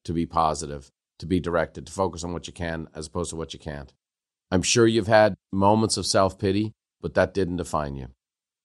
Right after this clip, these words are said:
And then you put in the thousands of hours, you go, you walk across the stage,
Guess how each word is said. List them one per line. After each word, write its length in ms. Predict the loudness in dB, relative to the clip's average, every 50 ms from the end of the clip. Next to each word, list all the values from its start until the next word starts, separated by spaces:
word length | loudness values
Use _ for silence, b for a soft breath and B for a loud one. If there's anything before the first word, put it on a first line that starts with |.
| _ 2
And 160 | 4 4 6
then 220 | 4 4 2 0
you 240 | -4 -4 -6 -8 -10
put 240 | 0 4 6 6 6
in 120 | 6 4
the 100 | 0 -2
thousands 480 | 0 4 4 4 4 4 0 -4 -6 -6
of 100 | -2 0
hours, 460 | 2 2 2 2 0 0 -2 -6 -8
you 160 | -8 -10 -8
go, 300 | 0 2 4 4 4 2
you 180 | 2 -2 -4 -4
walk 340 | -2 4 4 4 4 4 0
across 420 | -8 -4 -2 0 0 0 -2 -6
the 80 | -6 -6
stage, 640 | -8 -2 0 2 4 4 2 2 -2 -4 -6